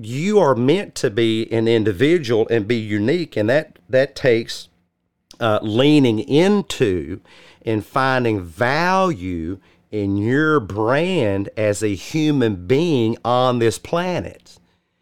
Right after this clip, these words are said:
And people that are thinking about all sorts of t-, terrible things, "I'm worthless and I'm useless," and, and, you know, suicide. We've got a, uh, some videos coming out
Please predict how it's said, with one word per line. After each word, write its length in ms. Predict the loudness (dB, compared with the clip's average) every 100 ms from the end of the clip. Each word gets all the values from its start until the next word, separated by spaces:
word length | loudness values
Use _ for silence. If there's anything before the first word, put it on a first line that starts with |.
| _ _ _
And 200 | -4 -4
people 380 | 0 0 2 2
that 160 | 4 4
are 100 | 2
thinking 440 | 0 -2 -2 -4
about 480 | 0 2 2 0 -4 _ _ _ _ _ _ _ _
all 200 | -2 0 0
sorts 280 | -4 -2
of 80 | -4
t-, 160 | -8 -16
terrible 360 | -2 2 2 0
things, 420 | -2 0 0 -2
"I'm 180 | -2 2
worthless 680 | 4 4 2 0 0 0
and 120 | -6 -4
I'm 120 | -2
useless," 760 | 0 -2 -2 0 2 0 -2
and, 240 | -6 -6 -8 -14 -20 -20 _
and, 560 | -10 -6 -4 -4 -6 -10
you 160 | -8 -6
know, 120 | -6
suicide. 880 | -6 0 2 2 0 -2 0 0 0
We've 140 | -2
got 200 | 0 0
a, 200 | 0 -2 -6 _ _ _
uh, 180 | -8 -8
some 240 | -6 -8
videos 720 | -4 -2 0 0 0 0 -4 -8
coming 360 | -4 -4 -4
out 360 | -4 -4 -4